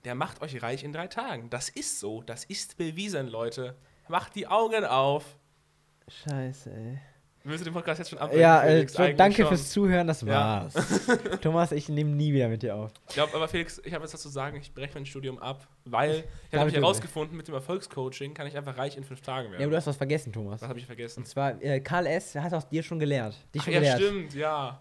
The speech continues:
Speaker 2: Thomas, wenn du keine zwanzig Euro im
Speaker 1: Mhm.
Speaker 2: Monat hast als Student,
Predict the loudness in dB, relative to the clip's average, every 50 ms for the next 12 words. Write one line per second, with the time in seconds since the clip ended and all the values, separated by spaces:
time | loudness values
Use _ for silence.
0 | -16 -6 -2 0 0 0 0 0 -2 -2 0 0 -2 -4 -2 -2 -2 -2 -2 -4
1 | -6 -4 -2 -2 -2 -2 -4 -6 -2 0 0 0 0 0 0 0 0 0 0 -2
2 | -2 -6 -6 -8 -10 -18 -20 -20 -8 -2 -2 -2 -2 0 0 0 0 0 -2